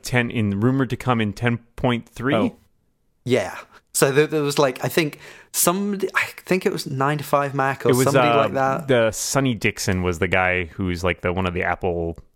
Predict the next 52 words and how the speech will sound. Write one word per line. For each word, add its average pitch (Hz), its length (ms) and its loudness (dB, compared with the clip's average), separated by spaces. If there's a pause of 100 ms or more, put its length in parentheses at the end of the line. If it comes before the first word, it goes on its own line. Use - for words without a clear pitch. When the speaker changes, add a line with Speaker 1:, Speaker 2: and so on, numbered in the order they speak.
Speaker 1:
like, 85 300 -4 (100)
scoopster - 560 -4
guys 80 480 -4 (320)
who 92 240 -2
first 101 380 0
Speaker 3:
Right. 104 100 2
Speaker 1:
reported, 107 460 0
I 107 120 0
think 175 200 0
all 147 180 4
they 123 200 0
really 110 380 0
knew 110 220 2
was 98 200 0
that 104 120 -2
there's, 104 220 2
like, 104 100 0
a 92 80 0
button 104 640 0 (420)
that 95 200 2
has, 104 160 4
Speaker 3:
Yeah, 139 80 4
Speaker 1:
like, 104 80 2
Speaker 3:
somebody - 200 2
Speaker 1:
a - 20 0
Speaker 3:
said 151 220 4
that 151 60 4
there's 147 200 4
a 139 60 4
Speaker 1:
popcorn. 151 100 -2
Speaker 3:
button 151 280 0
that's 143 180 -2
got 139 220 2
popcorn 139 480 -2
on 147 160 0
it, 156 200 -8
and 120 260 0
it, 120 100 -4 (680)
they've 120 200 2
extrapolated 120 1000 0
out 113 240 0
from 117 260 -2
this 120 320 -2
to 120 120 -2
the 107 80 -4
point 113 300 -2
of 107 120 -4
cinema 113 380 -2
chains 110 640 -4
tweeting 113 420 -4
about 107 380 -4
it, 104 280 -4